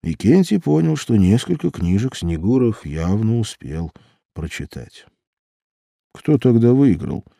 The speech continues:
спросил он, когда широкая спина уже полностью заполнила проём двери.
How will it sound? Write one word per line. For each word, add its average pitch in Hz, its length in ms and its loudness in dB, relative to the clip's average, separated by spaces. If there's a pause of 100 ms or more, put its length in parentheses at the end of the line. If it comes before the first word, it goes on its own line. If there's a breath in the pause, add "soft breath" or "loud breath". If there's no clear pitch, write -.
(140)
спросил 101 540 -4
он, 87 100 0
когда 82 260 -6
широкая 90 460 -2
спина 95 400 -2
уже 87 160 0
полностью 95 560 0
заполнила 85 640 -4
проём 85 420 -4
двери. 73 440 -10